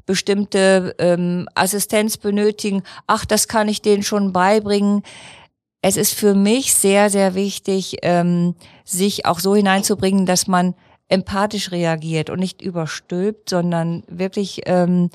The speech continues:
einen Umgang pflegt, dass, äh, jedem, also Arbeitnehmer und Ar-, und, und, und, äh,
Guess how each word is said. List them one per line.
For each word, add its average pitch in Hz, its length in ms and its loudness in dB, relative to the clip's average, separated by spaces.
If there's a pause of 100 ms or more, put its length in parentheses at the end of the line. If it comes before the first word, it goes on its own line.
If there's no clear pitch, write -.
(180)
einen 175 200 2
Umgang 202 420 2
pflegt, 190 340 -4 (320)
dass, - 360 0
äh, 180 280 2
jedem, 190 380 0
also 175 280 0
Arbeitnehmer 180 760 0
und 175 200 -6
Ar-, 170 260 -2
und, 180 160 -4
und, 175 200 -2
und, 175 280 -4
äh, 165 340 -2